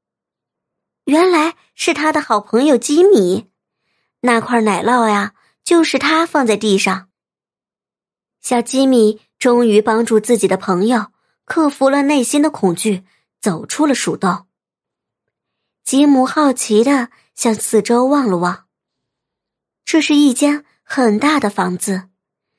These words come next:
中间摆着一张八仙桌，桌上摆满了好吃的鸡鸭鱼肉，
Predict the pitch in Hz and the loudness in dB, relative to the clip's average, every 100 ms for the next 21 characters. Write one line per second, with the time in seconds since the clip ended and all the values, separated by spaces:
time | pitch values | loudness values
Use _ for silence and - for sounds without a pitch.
0 | _ _ _ - 233 240 233 247 254 - | _ _ _ -2 0 0 0 -2 -2 -10
1 | _ _ 220 202 196 247 220 226 240 247 | _ _ -2 0 0 0 0 0 -2 -4
2 | 247 269 277 294 294 - _ _ _ _ | -4 -6 -2 -2 -2 -8 _ _ _ _
3 | _ _ _ - 349 370 339 240 208 _ | _ _ _ 0 0 2 0 -2 -4 _
4 | _ - 208 220 269 247 208 240 - 202 | _ -2 0 0 0 0 0 -2 -2 -2
5 | 175 - - 320 269 214 226 214 214 202 | -2 -4 -4 0 0 0 0 0 0 -2
6 | 165 185 196 202 | -2 0 -2 -6